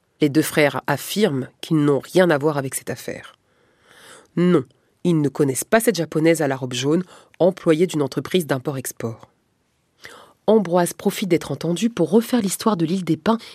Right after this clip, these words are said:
et expliquer les racines des rivalités entre son clan, les Konu, et celui des Koate. Au sortir de la colonisation, après la Seconde Guerre mondiale, les Koate auraient récupéré plus de terres que les Konu,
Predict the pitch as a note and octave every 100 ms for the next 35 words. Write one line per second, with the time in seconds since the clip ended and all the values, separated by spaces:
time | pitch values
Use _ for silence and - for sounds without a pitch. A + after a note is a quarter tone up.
0 | - F#3 - B3+ - C4+ B3+ C4+ G#3 E3
1 | E3 - A#3+ E3+ D3 E3+ F#3 E3+ - A3
2 | D#3 - B2+ - G#3 - G#3 - _ B2
3 | - - F3+ G#3 A#3 _ _ C#3+ - D3
4 | E3+ C#3 - B2+ C3+ - - _ _ _
5 | _ _ _ _ - E3+ F#3+ - G3 E3+
6 | E3 E3 E3+ E3+ E3 E3 - C3+ B2+ _
7 | - _ - F3 - F#3 E3 F#3 E3+ E3
8 | E3+ D#3+ D#3+ D3 C#3 A#2 - - - -
9 | F3 D#3+ - G#3 G3 B3+ A3 F#3+ E3+ G3
10 | G3+ G#3+ F#3 - C#4+ A#3 F#3+ G3 - A3+
11 | - F3+ D3 D#3 C#3+ D#3+